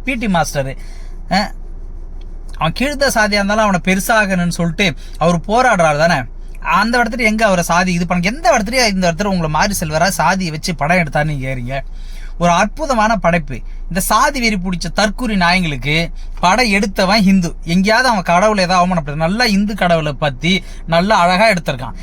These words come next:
இவங்களுக்கு ஏதாவது சொல்லணும், இந்த தற்குறி பசங்களுக்கு ஏதாவது சொல்லணும். மனசுக்குள்ளேயே அந்த வெறி ஓடிடுச்சுன்னா ஏதோ ஓசில கிடைக்குதுல்ல, நீ படிச்ச பட்டம் வாங்கி நான் பி ஹெச் டி,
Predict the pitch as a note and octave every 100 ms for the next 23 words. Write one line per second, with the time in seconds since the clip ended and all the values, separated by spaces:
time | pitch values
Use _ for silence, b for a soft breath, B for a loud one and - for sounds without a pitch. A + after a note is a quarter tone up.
0 | B D#3+ G#3+ A3 E3 D#3 G3 C4+ E4 E4
1 | C#4 B3 E3+ B2+ C3 - E3+ F3+ C4 B3
2 | G3 F3 F3+ E3 F3+ C#3 F3+ A3 C#4 D4
3 | A#3+ A3+ F3+ A#2 B B B D3+ F#3+ C#4
4 | D#4 A3+ A#3+ A#3+ C4 B3+ F#3+ C3+ - -
5 | E3 B3 D4+ G#3+ A#3+ B3 G3+ - D#3 C#3
6 | A#2 B B - F#3 E4+ A#3 C4+ - D#4+
7 | G#3+ D#3+ C#3 D#3 E3+ - G#3+ A3+ A3+ F3
8 | E3+ C#4+ C#4 F#3+ D#3+ F3+ D#3+ G#2 - b
9 | b F3+ F#3 - C4+ A#3 F#3 A3+